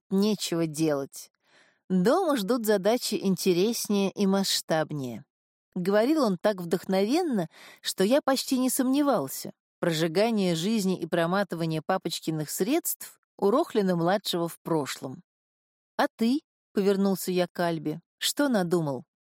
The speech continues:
Тот покосился на Зиену и пожал плечами. «Еще не решил». Солнце без предупреждения спряталось за ближайшей горой, на террасе стало темно.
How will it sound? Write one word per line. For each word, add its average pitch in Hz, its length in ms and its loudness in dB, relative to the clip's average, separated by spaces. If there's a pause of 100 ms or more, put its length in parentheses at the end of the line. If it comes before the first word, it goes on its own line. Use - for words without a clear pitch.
(520)
Тот 339 200 2
покосился 202 640 0
на 180 160 2
Зиену 208 420 2
и 190 80 2
пожал 165 400 0
плечами. 151 720 -4 (680)
«Еще 202 400 0
не 269 160 2
решил». 220 500 -2 (880)
Солнце 381 520 -4
без 202 180 -2
предупреждения 175 880 -2
спряталось 175 640 0
за 165 100 0
ближайшей 170 540 0
горой, 170 480 0 (520)
на 208 140 2
террасе 302 460 0
стало 220 320 0
темно. 151 520 -4